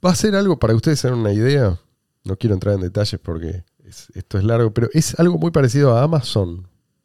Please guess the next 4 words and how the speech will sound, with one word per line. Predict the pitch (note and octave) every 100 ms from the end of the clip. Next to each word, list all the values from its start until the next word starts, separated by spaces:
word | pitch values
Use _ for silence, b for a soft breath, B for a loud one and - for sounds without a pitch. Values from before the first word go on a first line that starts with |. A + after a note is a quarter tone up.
| _
¿sí? | _ G2 A2+ A2+ _ _ _ _ _ _ A#2 -
Ustedes | - A2
conocen | - G2+ G2 G#2
hoy. | A#2+ D#3 D#3+